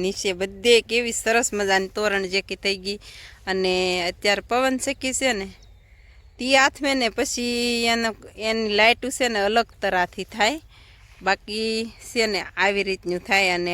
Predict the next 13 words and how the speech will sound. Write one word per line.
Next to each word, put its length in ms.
અત્યારે 340
બહુ 220
પવન 240
ચક્કી 380
બતાતી 520
નથી, 360
ક્યારેક 380
ક્યારેક 340
થાય 280
લાઇટું 320
જોઈએ 260
એવી 200
રીતનું. 360